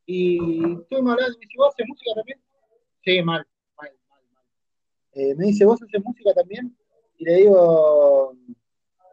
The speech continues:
"¿Cómo es?". Eh, "Sí", le digo, eh, "yo soy músico, estudié en La Plata". Me dice, "No sé por qué me salió a decirle esto". Por ahí para venderle, se lo dije, ¿viste?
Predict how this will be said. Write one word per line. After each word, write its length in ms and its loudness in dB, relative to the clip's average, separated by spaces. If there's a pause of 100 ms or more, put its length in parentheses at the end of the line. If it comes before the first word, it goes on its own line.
(360)
"¿Cómo 220 -2
es?". 80 -2 (500)
Eh, 840 -4 (880)
"Sí", 200 -4
le 100 4
digo, 480 2
eh, 520 -8 (380)
"yo 80 2
soy 180 0
músico, 360 -4
estudié 200 -2
en 60 2
La 80 0
Plata". 340 -2 (180)
Me 80 -20
dice, 100 -20
"No 80 -20
sé 80 -18
por 120 -16
qué 60 -20
me 80 -20
salió 180 -12
a 20 -16
decirle 240 -18
esto". 180 -20 (440)
Por 120 2
ahí 80 0
para 180 -2
venderle, 360 -2
se 140 -20
lo 120 -20
dije, 240 -20 (500)
¿viste? 280 -18